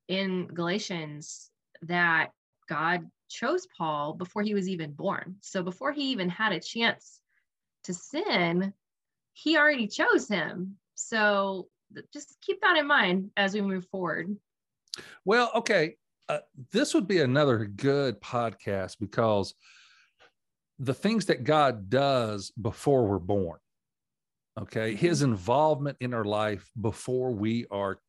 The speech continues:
Speaker 2: created. For example, you've mentioned Paul. Well, there's a, there's a Samson, okay?
Speaker 1: Yeah.
Speaker 2: He had some issues, <laughs> okay? He liked, he liked to party, he liked to drink, and he liked the women,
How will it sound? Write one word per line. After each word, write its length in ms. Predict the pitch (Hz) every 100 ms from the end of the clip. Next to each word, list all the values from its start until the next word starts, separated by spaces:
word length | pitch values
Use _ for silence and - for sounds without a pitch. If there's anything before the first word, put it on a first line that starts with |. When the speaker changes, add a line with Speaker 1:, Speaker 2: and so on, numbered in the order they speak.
| -
Speaker 2:
created. 680 | - 101 101 107 98 80 - _ _ _ _ _ _ _ _ -
For 200 | 175 -
example, 680 | 127 107 107 139 143 - 95
you've 140 | 113
mentioned 360 | 147 147 - 98
Paul. 360 | - 160 139 101
Well, 120 | 104
there's 300 | 143 180 -
a, 60 | -
there's 300 | 113 123 113 104
a 260 | 101 92 -
Samson, 500 | - 175 151 - - _ _ _ _ _ _ -
okay? 360 | 98 104 110 117 _ - - _ _ -
Speaker 1:
Yeah. 200 | 175 170 - _ -
Speaker 2:
He 140 | -
had 140 | 208 226
some 140 | 185
issues, 440 | 214 - 85 - _ _ _ -
<laughs> 380 | - - - -
okay? 420 | 110 123 131 151 -
He 160 | 127 139
liked, 280 | 120 135 -
he 100 | 104
liked 200 | 110 127
to 40 | -
party, 280 | 151 135 160
he 80 | 92
liked 160 | 104
to 60 | 135
drink, 300 | 120 131 143 -
and 200 | 113 120
he 100 | 120
liked 200 | 113 107
the 60 | 117
women, 240 | 185 131